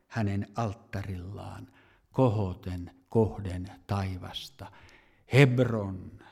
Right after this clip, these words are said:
Mamren tammisto ja alttari. Siinä on kolme asiaa, jotka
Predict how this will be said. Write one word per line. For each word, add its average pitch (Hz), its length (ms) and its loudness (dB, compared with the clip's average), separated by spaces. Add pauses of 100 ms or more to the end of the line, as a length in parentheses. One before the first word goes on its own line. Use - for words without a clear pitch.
(960)
Mamren 113 680 4
tammisto 95 1040 -6 (560)
ja 92 140 -2 (260)
alttari. - 880 -6 (680)
Siinä 95 920 6 (480)
on 110 400 2 (440)
kolme 101 560 6
asiaa, 104 1040 -4 (760)
jotka 110 500 2